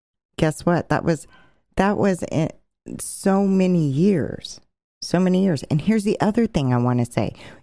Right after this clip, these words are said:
During the clinical trials, when people do that, they were like, "Mm, I'm having side effects here and here, but are you pregnant?"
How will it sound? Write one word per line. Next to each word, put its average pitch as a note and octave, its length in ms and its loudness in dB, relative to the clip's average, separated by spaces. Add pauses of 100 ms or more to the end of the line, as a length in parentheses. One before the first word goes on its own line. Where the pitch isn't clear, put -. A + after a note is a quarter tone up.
(120)
During G3 240 2
the F3 80 2
clinical F#3+ 440 -2
trials, G#2+ 540 -2 (280)
when D#3 400 2
people E3+ 380 0
do D3+ 260 0
that, B2+ 280 -2 (340)
they F3+ 120 2
were D#3+ 140 2
like, C3+ 340 -4 (440)
"Mm, F3+ 540 2 (1040)
I'm D#3+ 120 2
having C#3 240 2
side C#3 180 -2
effects C#3 300 -6
here C#3+ 180 2
and C#3+ 80 4
here, C3+ 260 2 (240)
but C3+ 240 2
are C3 160 2
you A#2+ 280 2 (120)
pregnant?" C#3 440 0